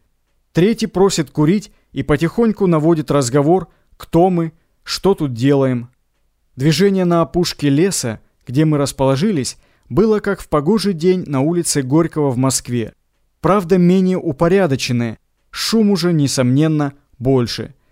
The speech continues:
Над головами свистели снаряды, и слева и справа трещали пулеметы.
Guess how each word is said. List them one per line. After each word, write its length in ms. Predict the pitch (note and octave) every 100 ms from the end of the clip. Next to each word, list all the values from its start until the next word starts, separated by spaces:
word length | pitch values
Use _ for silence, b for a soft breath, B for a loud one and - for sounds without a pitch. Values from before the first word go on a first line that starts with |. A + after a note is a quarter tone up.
| _ _ _ -
Над 160 | C3
головами 440 | C3 E3 F#3+ A3 G#3
свистели 600 | - D3 C3+ - E3 D3
снаряды, 720 | - C3 B2 D#3 F3 D#3 D3+ _ _ _
и 100 | C3
слева 400 | C3 - G3+ G3+
и 60 | G3+
справа 480 | - - F#3 F#3 F3
трещали 600 | - A#2+ - E3+ F3+ E3
пулеметы. 720 | - C3+ B2+ B2 A#2 A2+